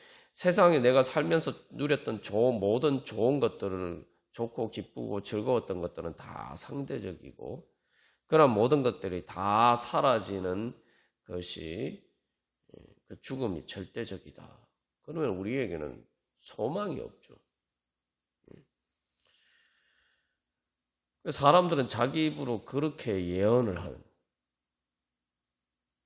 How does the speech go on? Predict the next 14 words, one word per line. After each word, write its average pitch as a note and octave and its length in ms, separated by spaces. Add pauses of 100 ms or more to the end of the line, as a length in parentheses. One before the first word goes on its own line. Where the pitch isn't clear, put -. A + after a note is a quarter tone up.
예수 F3+ 240
믿는다고 C3 400
뭐 G2+ 120
천국 D3 360
가냐, F#2 300
뭐 D#2+ 200
죽으면 C#3 460
끝이다. - 500 (1200)
자기 C3 300
입으로 G2+ 260
그런 C#3 240
식으로 C#2 340
예언을. E2+ 400 (2750)
그러나 C3+ 560